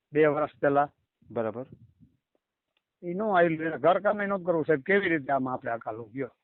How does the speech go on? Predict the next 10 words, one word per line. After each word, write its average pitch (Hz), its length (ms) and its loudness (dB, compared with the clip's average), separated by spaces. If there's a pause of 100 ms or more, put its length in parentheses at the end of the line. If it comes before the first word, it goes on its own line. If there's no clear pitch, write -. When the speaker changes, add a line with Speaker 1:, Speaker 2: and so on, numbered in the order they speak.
(220)
Speaker 2:
લે, 120 300 -4
લે, 107 180 -6
લે, 98 180 -14
લે. 95 240 -16 (1800)
તો 123 80 -4
હું 139 180 -4
ઈ 131 40 -4
આરામ 139 320 2
જ 147 40 -6
કરતા? 151 360 -4